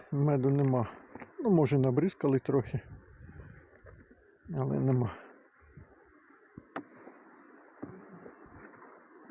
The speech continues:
Таке. Ну, тут треба замінити, бо вони вже не відтягнуть. Порожні рамки, трішки блищить.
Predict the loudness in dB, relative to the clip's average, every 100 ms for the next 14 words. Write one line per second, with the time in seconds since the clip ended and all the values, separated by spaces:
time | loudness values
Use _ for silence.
0 | -20 -20 -16 -14 -4 -4 -4 -6 -8 -20
1 | _ _ _ _ _ _ _ _ -20 -14
2 | -2 0 0 0 2 2 2 2 2 -2
3 | -2 -6 -8 _ _ -10 -10 -18 -20 -20
4 | -18 -18 -14 -6 0 2 2 2 2 2
5 | 2 0 -2 0 2 4 2 -2 -18 -20
6 | _ _ -14 -14 -18 -18 -18 -20 -20 -20
7 | -20 -20 -20 -20 _ _ -2 2 4 4
8 | 2 2 0 0 -6 -6 _ -2 -2 -4
9 | -2 0 -2 -4 -10 -10